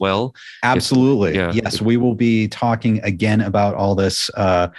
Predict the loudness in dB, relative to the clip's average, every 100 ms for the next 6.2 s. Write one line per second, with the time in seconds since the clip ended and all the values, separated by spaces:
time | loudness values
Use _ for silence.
0 | -8 0 2 4 2 2 -2 -4 -2 0
1 | 2 2 2 2 0 0 -4 -4 -6 -2
2 | 0 0 -2 -8 -12 -6 0 2 2 4
3 | 2 2 -2 -4 -4 -2 0 2 2 2
4 | 0 0 2 2 0 -2 0 0 0 -2
5 | -4 -4 -4 -4 -2 0 0 -2 -2 -6
6 | -6 -12